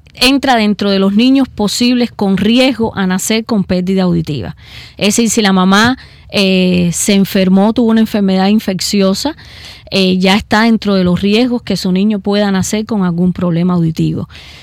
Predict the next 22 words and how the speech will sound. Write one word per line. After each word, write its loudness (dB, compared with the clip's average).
Eh, 2
si 0
la 2
mamá 2
tuvo 2
problemas 2
de 2
la 0
presión 0
arterial 0
durante 2
ese -2
embarazo, 0
también 0
está, -2
ya 0
son 0
los 4
llamados 2
embarazos 0
de 2
riesgo. -2